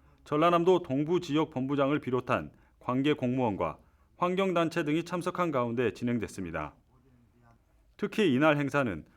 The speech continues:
나무 심기와 환경 정화 활동이 함께 전개돼 사람과 자연이 어우러진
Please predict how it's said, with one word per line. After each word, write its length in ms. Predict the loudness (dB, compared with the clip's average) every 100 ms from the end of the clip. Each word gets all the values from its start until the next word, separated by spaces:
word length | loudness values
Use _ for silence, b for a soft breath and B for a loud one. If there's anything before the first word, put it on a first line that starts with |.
| b b 0
나무 260 | 2 2
심기와 640 | 0 -4 -2 4 4 4 -2
환경 400 | -4 -2 0 0
정화 240 | 2 2 2
활동이 400 | 0 -4 -2 -2
함께 320 | -4 -2 -2
전개돼 440 | 0 -2 -4 -4 -10 b b b b b
사람과 520 | 0 2 4 6 4
자연이 360 | 4 2 4 4
어우러진 540 | 4 2 -2 -4 -8